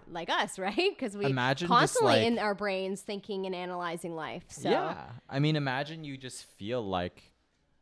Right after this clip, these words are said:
Speaker 2: you feel something and you don't know why, and you can't
Speaker 1: Oh,
Speaker 2: even
Speaker 1: yeah.
Speaker 2: put it into words. I
Speaker 1: Yeah.
Speaker 2: guess that's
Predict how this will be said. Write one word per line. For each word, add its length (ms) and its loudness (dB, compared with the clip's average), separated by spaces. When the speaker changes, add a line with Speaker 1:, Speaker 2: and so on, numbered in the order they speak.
Speaker 2:
you 140 -6
feel 320 -2
something 500 -8
and 80 -8
you 140 -4
don't 200 -6
know 140 -6
why, 420 -8
and 180 -6
you 60 -4
can't 180 -4
Speaker 1:
Oh, 40 -2
Speaker 2:
even 100 -2
Speaker 1:
yeah. 140 -2
Speaker 2:
put 220 -8
it 120 -10
into 220 -8
words. 540 -12
I 60 -8
Speaker 1:
Yeah. 140 -2
Speaker 2:
guess 180 0
that's 320 -4